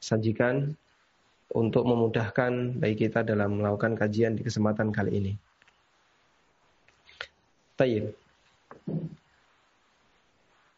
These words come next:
Sebelumnya, sebelum kita membahas tentang fikih ibadah, kita akan mengenal terlebih dahulu apa itu ilmu fikih. Di sini saya,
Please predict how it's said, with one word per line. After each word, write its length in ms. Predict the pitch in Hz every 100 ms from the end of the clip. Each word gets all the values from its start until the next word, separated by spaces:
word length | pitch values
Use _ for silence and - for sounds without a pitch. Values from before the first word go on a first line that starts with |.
| _ _ _
Sebelumnya, 800 | - 135 139 180 139 123 139 - - - - - - - - - -
sebelum 320 | - 131 156 151
kita 180 | 156
membahas 300 | 151 139 143
tentang 340 | 139 131 131 127
fikih 300 | 131 123 117
ibadah, 420 | 110 113 143 151 -
kita 240 | 135 135 127
akan 300 | 127 131 131
mengenal 420 | 131 131 139 143
terlebih 400 | 139 135 120 120
dahulu 380 | 117 113 127 147
apa 240 | 156 - 123
itu 300 | 117 139 -
ilmu 260 | 123 113
fikih. 400 | 110 107 107 104 - _ _ _ _ _ - - _ _
Di 120 | 123
sini 240 | 120 131 139
saya, 600 | 139 131 131 127 127